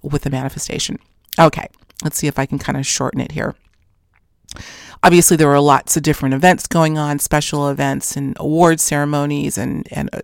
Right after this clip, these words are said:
in addition to the workshops and panels. And on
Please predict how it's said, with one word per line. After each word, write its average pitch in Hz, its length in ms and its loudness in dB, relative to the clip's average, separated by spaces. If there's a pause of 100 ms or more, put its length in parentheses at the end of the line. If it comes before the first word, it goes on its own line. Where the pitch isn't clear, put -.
in - 200 -6
addition 139 320 0
to - 80 -4
the 139 100 0
workshops - 680 -4
and 139 100 -2 (320)
panels. 147 500 2 (480)
And 151 360 6
on 151 760 2